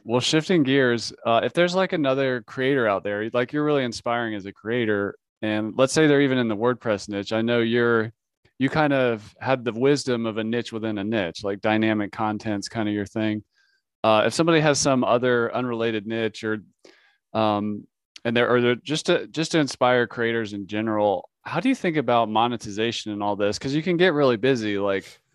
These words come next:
being a YouTuber, a course creator, working with clients, um,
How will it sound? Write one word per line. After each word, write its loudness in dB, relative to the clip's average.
being -2
a -2
YouTuber, -2
a -12
course -6
creator, 0
working 2
with -2
clients, -2
um, -2